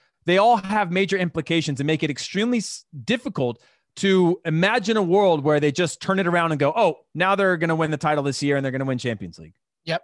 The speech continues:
Speaker 2: Well done. I don't think I'm gonna add anything to that. That's exactly what's going on. And I think that it's gonna get worse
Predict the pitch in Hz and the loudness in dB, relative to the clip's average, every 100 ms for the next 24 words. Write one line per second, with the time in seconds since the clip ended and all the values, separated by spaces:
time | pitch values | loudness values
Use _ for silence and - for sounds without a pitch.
0 | _ 185 214 208 196 196 185 208 214 196 | _ 0 2 2 0 -2 -2 0 2 0
1 | 185 185 180 175 175 165 151 147 151 143 | 0 0 0 0 0 0 -2 -4 -4 -6
2 | - _ _ - 160 - - 156 165 160 | -8 _ _ -6 -4 -4 -6 -2 -2 -2
3 | 165 151 143 165 151 156 208 226 170 151 | -2 -2 -2 -2 -2 0 2 0 0 -2
4 | 139 175 160 156 147 170 156 160 190 240 | -2 -2 0 -2 -2 -4 -2 -2 0 2
5 | 247 156 - | 2 0 -4